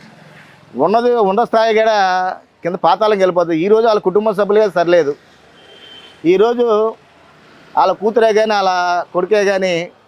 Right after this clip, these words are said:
పరిపాలన కొంచెం ఆలగాలుగా పడక, గిట్టగాలు కొట్టుకుంటాం, వాళ్ళు తిట్టుకుంటాం. ఈరోజు బీసీ సంఘాల్లోకి వెళ్ళిపోయి ఆమె మిమ్మల్ని విమర్శిస్తుందంటే, మీ తప్పును చూసాక విమర్శిస్తుంది. నువ్వు తప్పు చేయకపోతే నీ కూతురు మిమ్మల్ని ఎలా విమర్శించింది? ఒకటి, నీ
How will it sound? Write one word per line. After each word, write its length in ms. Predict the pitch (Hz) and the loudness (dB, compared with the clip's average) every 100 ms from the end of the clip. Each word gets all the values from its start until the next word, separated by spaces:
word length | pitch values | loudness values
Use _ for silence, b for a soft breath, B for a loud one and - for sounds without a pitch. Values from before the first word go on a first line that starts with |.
| - | -2
పరిపాలన 380 | 156 175 202 196 180 | -2 0 0 0 -4
కొంచెం 180 | 185 175 170 | -2 0 0
ఆలగాలుగా 380 | 185 180 180 160 156 | 0 0 0 0 0
పడక, 220 | 170 175 165 151 _ _ _ _ 143 | -2 0 0 0 _ _ _ _ -2
గిట్టగాలు 380 | 170 202 196 175 | 0 2 0 0
కొట్టుకుంటాం, 420 | 175 170 185 180 180 | -2 0 -2 0 0
వాళ్ళు 140 | 175 170 | 0 -4
తిట్టుకుంటాం. 480 | 170 170 165 170 170 - _ _ | -4 -4 0 -2 -2 -10 _ _
ఈరోజు 300 | - 165 214 185 | -2 2 2 2
బీసీ 200 | 214 214 208 | 0 -2 0
సంఘాల్లోకి 440 | 196 202 196 190 180 | 0 0 0 0 0
వెళ్ళిపోయి 260 | 175 185 | 0 0
ఆమె 220 | 175 170 165 - - 151 | 0 -2 -6 -10 -12 -4
మిమ్మల్ని 260 | 175 196 190 | -2 0 0
విమర్శిస్తుందంటే, 600 | 214 196 202 208 202 202 | 0 -2 -6 -4 -2 -2
మీ 60 | 185 185 | -2 -2
తప్పును 240 | 175 214 208 | -2 0 0
చూసాక 240 | 190 202 196 | 0 0 0
విమర్శిస్తుంది. 540 | 196 185 185 196 196 208 _ - - 165 | -2 -4 -8 -10 -8 -8 _ -20 -12 -4
నువ్వు 140 | 190 | -2
తప్పు 160 | - 202 | 0 0
చేయకపోతే 300 | 226 208 214 208 | 0 2 0 0
నీ 60 | 185 | 0
కూతురు 240 | 196 214 202 | -2 -2 -2
మిమ్మల్ని 200 | 196 185 | -2 0
ఎలా 100 | 202 196 | 0 -2
విమర్శించింది? 540 | 196 185 175 185 180 196 - _ _ _ _ _ _ _ - | -4 -10 -14 -10 -8 -8 -10 _ _ _ _ _ _ _ -6
ఒకటి, 280 | 127 190 196 147 | -2 0 2 0
నీ 60 | 135 | -2